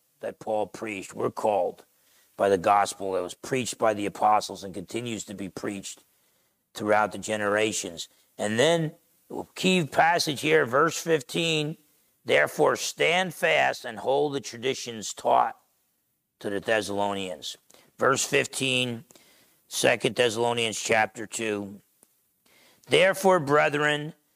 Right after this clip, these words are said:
stand fast and hold the traditions which you were taught, whether by word or our epistle." So he's not promised them a rose garden.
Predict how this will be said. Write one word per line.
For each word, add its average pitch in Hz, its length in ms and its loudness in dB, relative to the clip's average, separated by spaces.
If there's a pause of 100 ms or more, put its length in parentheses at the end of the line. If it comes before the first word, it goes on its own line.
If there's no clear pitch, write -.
(140)
stand 165 600 0
fast 160 880 0 (440)
and 131 200 -4
hold 170 360 4
the 185 80 2
traditions 143 880 -2
which 147 260 -2
you 156 100 0
were 147 140 4
taught, 131 540 2 (400)
whether 135 400 2
by 123 260 4
word 139 600 0
or 117 520 0
our 117 240 2
epistle." - 540 -6 (1700)
So - 100 -4
he's 131 100 2
not 180 220 4
promised 190 420 4
them 156 160 0
a 131 60 4
rose 139 320 4
garden. 98 400 2